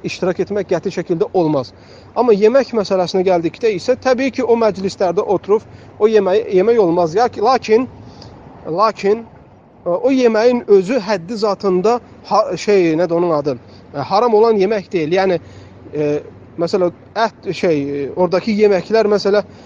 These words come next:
nəcis və yaxud da zatında haram olan yeməklər qismində deyil. Sadəcə, sadəcə onu bişirmək, orada iştirak eləmək, mövlüdü qeyd eləmək olmaz. Məsələn, tutaq ki, yemək, e, bişirilibdir,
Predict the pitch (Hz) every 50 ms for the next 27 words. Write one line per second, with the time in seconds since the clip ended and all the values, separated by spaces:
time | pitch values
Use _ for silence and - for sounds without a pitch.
0 | - - - - - 156 170 185 190 185 175 143 185 202 190 175 - - 175 180
1 | 175 185 190 180 - 196 190 - - 190 180 - - 160 151 143 139 156 185 175
2 | 165 - - 190 180 190 180 - 185 190 202 202 196 196 220 220 214 208 208 185
3 | 180 - 226 226 202 175 165 - - 190 180 170 180 170 180 175 151 147 - -
4 | 226 254 214 214 190 170 208 226 247 240 - - - - - - - - 196 202
5 | 185 175 165 214 - 196 196 214 226 190 196 - - 196 160 160 165 170 185 190
6 | - - - - 190 185 170 160 202 - - - - - 190 185 175 - 190 165
7 | 156 156 170 185 190 185 - - - - - - 180 190 196 180 180 185 175 214
8 | 170 196 208 196 170 180 165 156 160 170 160 156 139 131 123 120 117 - - -
9 | - - - - - - - - - - 247 269 - 269 254 240 220 - - -
10 | 247 226 - - 226 202 202 202 214 226 208 - - - - - - 190 180 160
11 | 160 208 - - 214 190 180 202 208 185 - - 180 175 190 202